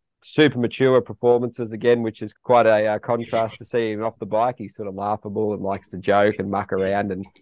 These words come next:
once the helmet comes on, he's just all business, isn't he? So I reckon it'd be, if you're putting the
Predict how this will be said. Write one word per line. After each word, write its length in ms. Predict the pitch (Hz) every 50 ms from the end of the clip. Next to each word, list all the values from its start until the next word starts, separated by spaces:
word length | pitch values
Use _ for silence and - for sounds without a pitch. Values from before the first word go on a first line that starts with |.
| _ -
once 220 | 107 113 110 107
the 80 | 117 113
helmet 340 | 117 117 117 117 117 113
comes 340 | - - 110 107 104 104 104
on, 180 | 110 110 113 113
he's 200 | 107 107 101 -
just 180 | 107 101 -
all 140 | 117 104 104
business, 460 | 95 90 98 107 107 - 98 92 -
isn't 180 | 101 101 98 101
he? 140 | 95 95 90
So 320 | - - 95 95 95 95 - _ _ _ _ _ -
I 120 | 123 117 127
reckon 240 | 135 131 127 135 123
it'd 160 | 117 113 110
be, 160 | 120 120 117 117 113
if 100 | 104 -
you're 260 | 123 120 117 110 - _ _
putting 220 | - 151 - 127 127
the 300 | 117 117 117 110 107